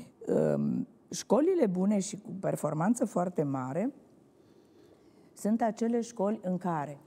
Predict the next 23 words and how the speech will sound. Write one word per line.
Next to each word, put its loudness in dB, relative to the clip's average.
în 4
primul 2
rând, 2
părinții 2
țin 4
foarte 0
aproape -2
de -2
copiii -6
lor. -14
Ca -2
urmare, 2
pentru 4
acești 0
copii, -2
școala 0
e -4
școală, -4
ei 2
sunt -2
învățați 0
de 0
acasă -4